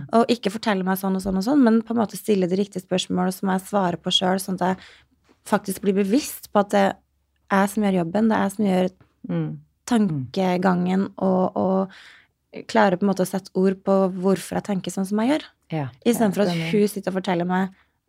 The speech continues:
Speaker 1: hva som er riktig og hva som er galt.
Speaker 2: Mm.
Speaker 3: Men det er jo veldig viktig at de, at du, du føler at noen lytter til deg,
Speaker 1: Mm.
Speaker 3: ser det,
Speaker 1: Mm.
Speaker 3: eh, og så, ehm, som sagt da, også ta tak i det,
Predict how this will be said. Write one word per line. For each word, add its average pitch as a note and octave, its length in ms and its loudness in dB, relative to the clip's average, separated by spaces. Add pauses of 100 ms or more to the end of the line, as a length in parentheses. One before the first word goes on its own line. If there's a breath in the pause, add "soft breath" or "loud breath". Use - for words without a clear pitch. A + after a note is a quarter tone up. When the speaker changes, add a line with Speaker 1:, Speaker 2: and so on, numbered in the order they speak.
Speaker 1:
hva F#3+ 180 6
som G#3 140 -2
er G3+ 80 2
riktig G3 240 -6
og F3 80 0
hva F3+ 100 -2
som G#3 140 -4
er G#3+ 80 -2
galt. C4 380 -2
Speaker 2:
Mm. F#3 100 -2
Speaker 3:
Men D#3+ 320 -4
det G3+ 80 4
er G3+ 80 8
jo F3+ 60 2
veldig F#3+ 320 2
viktig F3+ 260 -2
at D3+ 120 -2
de, D#3+ 100 0 (200)
at D#3+ 200 -6
du, - 320 -12
du D3+ 100 -8
føler D3+ 300 -2
at C#3+ 100 -6
noen D#3 160 -4
lytter D3 320 -6
til D#3+ 160 0
deg, F#3+ 320 2
Speaker 1:
Mm. G#3+ 360 2
Speaker 3:
ser C#3 420 0
det, D#3+ 180 2 (380)
Speaker 1:
Mm. G3+ 360 -2
Speaker 3:
eh, F#3 380 2
og F3 120 -6
så, F#3 500 2 (120)
ehm, F3+ 460 -2 (640)
som - 180 -6
sagt - 240 -4
da, F3 120 2
også E3+ 260 -4
ta - 140 -8
tak F3 380 -4
i D3 260 -4 (380)
det, D#3 460 -2